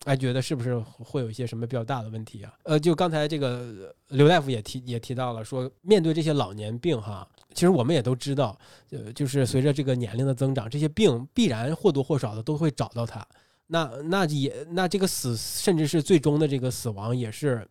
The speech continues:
不得不面对的一，一个事情嘛。所以，那我，你们在这个救治的过程当中，当然了，就是例如关节呀、牙齿这种，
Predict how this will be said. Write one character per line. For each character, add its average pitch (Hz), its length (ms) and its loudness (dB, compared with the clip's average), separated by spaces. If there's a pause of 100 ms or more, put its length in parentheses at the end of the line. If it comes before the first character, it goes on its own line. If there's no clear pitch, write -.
不 233 80 2
得 143 140 6
不 139 100 -2
面 175 220 4
对 120 100 0
的 107 160 -8
一， 104 220 -16
一 120 120 0
个 120 80 2
事 131 200 0
情 113 160 -8
嘛。 101 260 -14
所 208 140 6
以， 170 60 6
那 226 200 6
我， 151 240 4
你 143 140 4
们 127 120 4
在 190 120 4
这 196 100 4
个 185 100 6 (120)
救 233 240 6
治 247 180 -2
的 127 140 0
过 139 180 0
程 120 140 -6
当 120 180 -2
中， 117 240 -4 (220)
当 165 120 4
然 147 80 8
了， 131 60 4
就 170 100 0
是 160 140 0
例 175 120 2
如 139 140 4
关 156 320 4
节 113 220 -4
呀、 131 360 0
牙 117 200 -2
齿 120 260 -2
这 151 120 -2
种， 113 200 -4